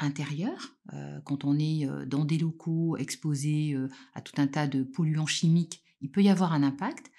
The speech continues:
Et on commence maintenant à avoir des données sur l'exposition à des pesticides. Donc tout ceci va avec l'évolution des connaissances. Mais on va dire que chez un individu, euh, asthmatique,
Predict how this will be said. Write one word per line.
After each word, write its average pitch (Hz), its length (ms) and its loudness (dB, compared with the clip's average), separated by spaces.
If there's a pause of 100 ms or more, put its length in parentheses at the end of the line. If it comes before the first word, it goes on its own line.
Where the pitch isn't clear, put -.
(400)
Et 240 200 8
on 202 120 6
commence 196 520 4
maintenant 175 640 2
à 170 200 -6 (140)
avoir 156 300 -2
des 156 140 4
données 151 400 4
sur 208 340 -2
l'exposition 143 1040 -2
à 143 100 -8
des 151 120 -2
pesticides. 185 640 0
Donc 190 200 4
tout - 120 0
ceci 247 340 4
va 190 160 4
avec 196 240 2
l'évolution 190 560 4
des 196 120 4
connaissances. - 640 -4 (360)
Mais 151 80 -2
on 143 80 2
va 143 120 0
dire 208 260 0
que 202 260 4 (440)
chez 208 240 6
un 208 100 12
individu, 180 760 6
euh, 143 280 0
asthmatique, 165 840 -2